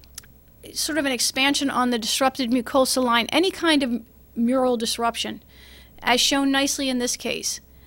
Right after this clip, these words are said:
where you can see that there is soft tissue that has extended through the wall of the gallbladder and into the liver, even if it's not necessarily seen as invading the liver. Any kind of mural disruption should raise your concern for gallbladder cancer, particularly in the setting of adenopathy.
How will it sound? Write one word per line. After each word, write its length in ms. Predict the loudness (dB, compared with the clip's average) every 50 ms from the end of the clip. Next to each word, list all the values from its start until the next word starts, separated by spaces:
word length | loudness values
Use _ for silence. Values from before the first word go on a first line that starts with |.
| -20 -20 -20 -20 -10
where 340 | -4 0 2 2 4 4 2
you 160 | 2 0 -2
can 140 | -2 -2 -2
see 280 | -2 -2 0 0 0 0
that 140 | 0 0
there 160 | 0 0 0 0
is 100 | 0 -2
soft 380 | 0 2 2 2 2 2 0
tissue 400 | -2 -2 -2 -2 -2 -2 -2 -2
that 160 | 0 0 0
has 500 | 0 -2 0 0 2 2 2 0 -4 -8 -10 -14 -20 -20 -20 -14
extended 500 | -10 -8 -6 -4 -2 -2 -2 -2 -4 -6
through 280 | -10 -8 -4 -2 0 0
the 60 | 0 0
wall 240 | 2 2 2 2
of 80 | 2 0
the 40 | 0
gallbladder 560 | 0 0 0 0 0 0 -2 0 -2 -2 -6 -6
and 100 | -10 -8
into 260 | -4 -2 -2 -2 -2
the 80 | -2 -2
liver, 360 | 0 0 0 -2 -2 -2 -4
even 240 | -2 -2 -2 0 0
if 140 | 0 -2 -4
it's 160 | -6 -4 -2
not 260 | 0 0 0 0 -2 -4 -10 -20 -20 -20 -20 -20 -20 -20 -20 -14 -10
necessarily 480 | -8 -6 -4 -4 -4 -2 -2 -2 -2
seen 240 | -2 -2 -4 -4 -4
as 140 | -4 -4 -4
invading 400 | -6 -4 -2 -2 -2 -2 -2 -4
the 100 | -6 -6
liver. 280 | -6 -6 -4 -4 -4 -4
Any 220 | -2 -2 -2 -4
kind 280 | -4 -2 -2 0 0 0
of 180 | -2 -2 -2
mural 440 | -2 -2 -2 0 0 0 0 -2 -2
disruption 580 | -4 -6 -6 -4 -4 -4 -4 -4 -8 -8 -10 -12 -16 -20 -20 -20 -18
should 280 | -14 -12 -10 -8 -4
raise 220 | -2 -2 -2 -2 -4
your 100 | -6 -6
concern 400 | -8 -10 -10 -8 -8 -8 -10 -10
for 100 | -12 -8
gallbladder 400 | -4 -4 -4 -4 -4 -6 -8 -8
cancer, 400 | -12 -12 -12 -12 -12 -12 -14 -14 -16 -20 -20 -20 _ -20
particularly 560 | -20 -12 -8 -6 -6 -4 -4 -4 -4 -4 -4
in 80 | -6 -6
the 80 | -6
setting 320 | -6 -6 -6 -6 -6 -8 -8
of 80 | -6
adenopathy. 720 | -6 -6 -6 -6 -6 -6 -8 -8 -8 -12 -16 -16 -16 -18